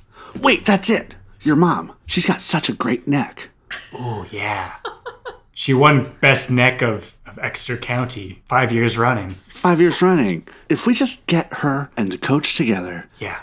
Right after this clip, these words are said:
Speaker 1: and she wears, she wears that, um, that tank top, you know, the one, the yellow one, with, um, it goes real deep, and it's got, like, flowers on it, but you don't even kinda notice the flowers sometimes 'cause, um, you're looking at something else.
Speaker 2: Devin, what? Why do you know so much about my mom's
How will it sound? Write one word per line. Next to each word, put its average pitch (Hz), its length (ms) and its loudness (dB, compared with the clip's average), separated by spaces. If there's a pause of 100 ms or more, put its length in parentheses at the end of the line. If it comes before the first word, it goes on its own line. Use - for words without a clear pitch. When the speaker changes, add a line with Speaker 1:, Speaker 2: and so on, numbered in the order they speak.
Speaker 1:
and 95 180 -2
she 131 220 2
wears, 135 440 0
she - 180 -2
wears 139 280 0
that, 104 320 0
um, 87 220 -2
that 90 160 -4
tank 110 220 0
top, 117 280 -2
you 113 80 2
know, 113 120 2
the 95 120 -4
one, 92 140 0
the 87 120 -6
yellow 90 260 -2
one, 104 380 -2 (240)
with, 85 240 -8
um, 87 260 -4
it 85 120 -8
goes 92 280 -4
real 92 180 0
deep, 90 340 -2 (300)
and 82 360 -6
it's - 160 -10
got, 82 140 -8
like, 87 180 -12
flowers 90 440 -6
on 92 180 -2
it, 92 200 -6 (240)
but 90 100 -2
you 90 80 2
don't 90 120 0
even 87 160 -2
kinda 87 220 -4
notice 80 300 -8
the - 60 -10
flowers 95 300 -4
sometimes 92 460 -6
'cause, 76 340 -10 (340)
um, 80 420 -8
you're 87 120 -4
looking 85 420 -8 (280)
at - 80 -16
something 90 260 -4
else. 82 300 -10 (300)
Speaker 2:
Devin, 127 280 -4
what? 151 160 -8 (300)
Why 123 140 -6
do 170 60 -6
you 180 60 -6
know 185 80 -6
so 175 160 -8
much 151 200 -8
about 131 180 -10
my 123 100 -8
mom's 120 560 -6